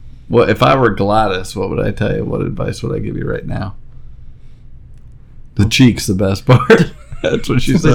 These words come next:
Speaker 1: says.
Speaker 2: "Don't put syrup on it"?
Speaker 1: She says, uh, "Cheek's the best part, Red. Go get you some, some pig." So he jumps up and goes and gets some. I assume he ate the cheek. So he's try-, she's asking about the game,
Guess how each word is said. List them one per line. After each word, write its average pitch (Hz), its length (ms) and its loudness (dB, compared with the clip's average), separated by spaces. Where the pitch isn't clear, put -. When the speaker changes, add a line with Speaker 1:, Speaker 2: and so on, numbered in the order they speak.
Speaker 1:
says. - 80 -6
Speaker 2:
"Don't 135 200 2
put 139 160 -2
syrup 127 400 -4
on 196 140 -10
it"? 220 80 -14
Speaker 1:
She - 200 -2
says, 92 320 0
uh, 85 220 -6
"Cheek's - 300 4
the 165 60 2
best 143 260 4
part, 160 260 6
Red. 101 380 2
Go 135 140 0
get 113 260 2
you 107 60 -2
some, 92 340 -2
some - 220 -8
pig." - 460 0
So 233 160 6
he 175 60 2
jumps 120 240 2
up 147 180 4
and 131 80 -4
goes 117 160 2
and 143 80 -2
gets 208 160 -2
some. - 200 -12
I 95 60 0
assume 101 280 4
he 120 140 6
ate 135 120 2
the 147 60 -6
cheek. - 520 -2
So 107 580 0
he's 165 240 4
try-, 160 320 2
she's 180 260 2
asking 151 340 4
about 127 200 4
the 120 80 0
game, 110 960 2